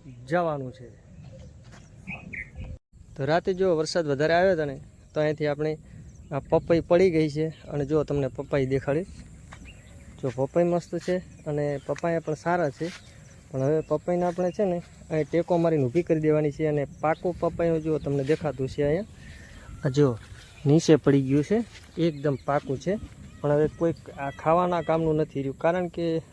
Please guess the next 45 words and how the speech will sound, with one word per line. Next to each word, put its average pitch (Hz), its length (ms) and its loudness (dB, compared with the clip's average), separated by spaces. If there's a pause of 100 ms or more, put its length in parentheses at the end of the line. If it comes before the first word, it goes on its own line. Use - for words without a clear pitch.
(120)
આ 160 100 -2
બગડી 156 340 0
ગયું 127 240 -4
છે, 131 140 -14
એટલે - 840 -8
આને 151 160 2
આપણે 147 200 0
ફેંકી 180 320 -2
દેવાનું 139 360 2
છે. 214 180 -4 (540)
અને 151 140 0
અહીંથી 165 240 0
રાતે 156 240 2
વરસાદ 151 300 0
વધારે, 156 380 0 (440)
અ, 147 180 -2 (100)
પાણી 165 220 4
નીકળી 170 300 2
ગયું 202 140 2
ને 156 60 2
એટલે 151 240 0 (240)
પપૈ 156 260 2
આપણી 170 380 0 (160)
પડી 156 220 2
ગઈ 123 160 -4
છે. - 240 -16 (500)
તો 151 80 -10
ગાયને 180 460 6
પાણી 185 340 2
છે 208 140 -2
ને 185 120 4
ટપની 185 340 0
અંદર 185 180 2
આવતું 175 280 2
નહોતું, 180 240 0
એટલે 170 140 0
આપણે 165 200 0
ચેક 170 240 -2
કરી 160 180 2
લીધું. 151 240 -2
જો 156 140 -2
અહીંથી 151 240 -2
તમને 156 240 -2
દેખાતું 165 400 -2
છે, 180 180 -6